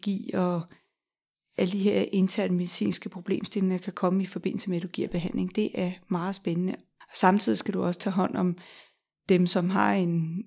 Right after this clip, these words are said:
en underartet sygdom, som vi ikke har mulighed for at helbrede, og hvordan kommer de igennem det sidste s-, del af deres liv på en, på en ordentlig måde, øh, samtidig med, at du også skal tage dig af,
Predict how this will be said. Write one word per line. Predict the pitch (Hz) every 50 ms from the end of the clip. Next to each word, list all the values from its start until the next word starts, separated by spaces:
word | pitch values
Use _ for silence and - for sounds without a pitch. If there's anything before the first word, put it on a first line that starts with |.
| _ _ -
en | - 185 175 175 165 156 151 156 _ _ - -
underartet | - 185 185 208 214 175 160 160 160 165
sygdom, | 160 - - 202 196 - 202 180 180 -
som | - - - 180 175 170 165 160 170 170
vi | 180
ikke | 185 196 196
har | - 214
mulighed | 190 185 196 220 220 190 170
for | - - 202
at | 185 175
helbrede, | 180 190 196 - - 190 175 -
og | 185 175
hvordan | 180 180 185 185 185 202 202 - - - - - -
kommer | 214 196 190 185
de | 190 208
igennem | 202 202 190 180 214 208 196
det | 196 180
sidste | 180 - 202 190 - - - 190
s-, | - - - - _ _ _ _ - -
del | 208 185 202
af | 202
deres | 196 196 180 170 -
liv | 208 208 185 - -
på | - 202 190
en, | 190 190 185 180 175 - _ _ _ _ _ _ -
på | - 214
en | 208 202
ordentlig | - - - - 233 233 220
måde, | 196 185 196 208 220 220 - - - - - - - - - - -
øh, | - 190 185 175 165 170 165 170 175 165
samtidig | - 185 180 196 - 233
med, | 208 190
at | 175
du | 190 180
også | 175 180 -
skal | - 220
tage | - - 190 -
dig | - 180 -
af, | - 175 175 175